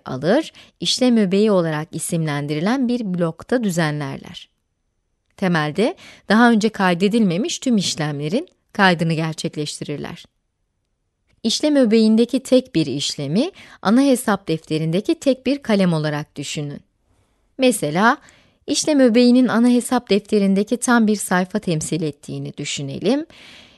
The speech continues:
Bitcoin madencileri bu bloğa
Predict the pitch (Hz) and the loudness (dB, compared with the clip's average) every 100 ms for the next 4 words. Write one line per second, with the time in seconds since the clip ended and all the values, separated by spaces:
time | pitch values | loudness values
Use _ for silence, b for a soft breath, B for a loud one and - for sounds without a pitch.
0 | B - 214 - 320 320 262 214 185 175 | B -6 -6 0 0 2 2 4 2 2
1 | 175 165 165 226 269 262 196 175 156 220 | -2 -2 -2 -2 0 -2 0 0 0 0
2 | 370 | -2